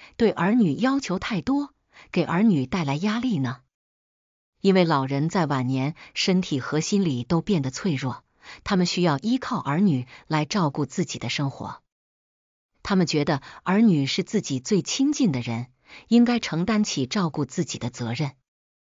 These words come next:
因为老人可能会害怕孤独和寂寞，他们希望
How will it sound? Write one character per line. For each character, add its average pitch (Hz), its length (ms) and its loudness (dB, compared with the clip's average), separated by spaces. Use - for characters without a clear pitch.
因 226 140 4
为 196 100 4
老 143 220 2
人 143 260 0
可 - 160 -4
能 139 160 0
会 160 160 -2
害 160 240 -4
怕 127 200 -6
孤 175 220 -2
独 135 280 -2
和 135 160 -6
寂 156 280 -2
寞， 127 200 -2
他 202 100 -2
们 175 100 4
希 180 200 0
望 151 240 2